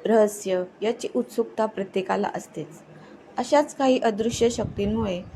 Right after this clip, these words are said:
चर्चेत असणाऱ्या पुण्यातील काही भागांचा हा मागोवा. या जगावर काही भीतीदायक अनुभव येतात की नाही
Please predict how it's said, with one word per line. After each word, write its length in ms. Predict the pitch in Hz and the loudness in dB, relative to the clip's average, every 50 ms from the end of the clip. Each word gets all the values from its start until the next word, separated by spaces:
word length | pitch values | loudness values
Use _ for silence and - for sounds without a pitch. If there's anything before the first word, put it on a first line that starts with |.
| - - - - - - - | -14 -16 -14 -14 -6 2 4
चर्चेत 380 | 233 226 220 220 - 262 254 262 254 | 4 4 4 2 2 2 2 4 2
असणाऱ्या 520 | 220 214 214 - 208 202 202 185 185 160 160 | 0 -2 -2 -2 -2 -2 0 0 0 -2 -4
पुण्यातील 680 | 175 - - - 220 226 226 240 240 240 - 247 254 254 | -6 -10 -6 -2 -2 0 0 0 -2 -2 -2 -2 -2 -2
काही 300 | - 233 208 220 240 254 | -2 -4 -2 -2 -2 -2
भागांचा 600 | 240 269 240 214 - 226 226 226 220 226 247 262 | -2 -2 -2 0 0 2 0 0 0 0 -2 -4
हा 180 | 254 254 233 247 | 0 0 0 2
मागोवा. 520 | 247 226 196 175 160 170 180 160 147 147 143 - - - - - - - - - - - - - - - - - | 2 0 0 -2 -2 -2 -2 -2 -4 -8 -12 -14 -20 -20 -20 -20 -20 -20 -20 -20 -20 -20 -20 -20 -20 -14 -4 2
या 160 | 220 214 208 | 4 6 6
जगावर 540 | 196 202 - - 254 269 269 214 196 190 196 196 - - - - - - - | 4 4 0 2 2 2 2 4 2 2 2 0 -4 -10 -20 -20 -12 -2 2
काही 260 | 294 294 320 339 339 | 4 4 4 4 2
भीतीदायक 720 | 254 247 240 - - 247 220 240 233 240 254 254 254 - - | 2 2 0 0 -2 -4 0 0 2 2 2 0 -2 0 0
अनुभव 420 | 196 208 202 202 196 214 220 226 | 0 2 2 2 4 4 6 6
येतात 440 | 226 202 190 190 - 214 202 185 151 - - - - - - - | 6 4 2 0 0 2 2 2 0 -2 -8 -20 -20 -18 -10 -4
की 80 | 330 | 0
नाही 460 | 294 294 285 - 240 214 208 208 208 | 2 4 4 4 4 2 2 0 0